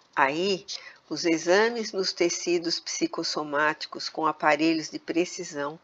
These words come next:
correspondendo a inspeções instrumentais e laboratoriais em voga na Terra, podem ser enriquecidos com a ficha kármica do paciente, a qual determina quanto à reversibilidade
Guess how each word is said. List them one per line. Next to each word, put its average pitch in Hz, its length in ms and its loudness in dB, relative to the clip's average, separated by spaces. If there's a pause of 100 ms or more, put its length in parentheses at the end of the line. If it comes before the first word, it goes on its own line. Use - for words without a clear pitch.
(520)
correspondendo 190 920 6
a 160 80 2
inspeções 170 680 0
instrumentais 160 960 0
e 147 40 -4
laboratoriais 156 1200 0
em 180 160 -2
voga 147 440 2
na 151 160 -8
Terra, 180 520 2 (800)
podem 214 400 8
ser 185 300 0
enriquecidos 180 1080 -2
com 170 180 -2
a 180 80 2
ficha 185 460 -2
kármica 175 640 0
do 180 100 -6
paciente, 175 800 -8 (960)
a 147 80 -4
qual 156 460 6
determina 165 1000 -2
quanto 165 360 -2
à 143 60 4
reversibilidade 170 1500 0